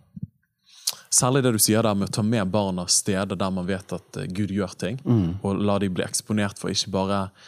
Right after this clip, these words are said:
Speaker 1: eh, på en måte tørr, eh, dogmatikk, som er viktig. Det er
Speaker 2: Mm.
Speaker 1: viktig med læren og forkynnelsen,
Speaker 2: Mm.
Speaker 1: men også få en erfaring,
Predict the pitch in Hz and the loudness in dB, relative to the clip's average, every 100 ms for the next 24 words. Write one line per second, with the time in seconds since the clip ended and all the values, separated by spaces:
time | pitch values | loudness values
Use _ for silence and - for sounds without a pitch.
0 | - 87 82 80 82 - - 95 90 - | -14 -8 -6 -6 -8 -8 -4 -4 -4 -8
1 | 95 - 120 90 - _ - 87 82 90 | -6 -2 0 -2 -8 _ -8 -6 -4 -6
2 | - - - - 139 95 98 95 196 - | -6 -8 -10 -10 -6 -4 -2 -2 0 0
3 | 110 95 - - 262 - 127 107 98 123 | 0 0 -2 -2 -2 0 2 4 2 2
4 | 107 92 92 101 151 117 - 104 127 101 | 2 2 2 0 0 -2 -2 0 0 -2
5 | - 139 123 90 90 110 117 110 - 110 | -2 -2 0 -2 -2 0 0 0 -4 -8
6 | - 139 120 - - 123 - - | -4 -2 -2 -2 -4 -4 -4 -12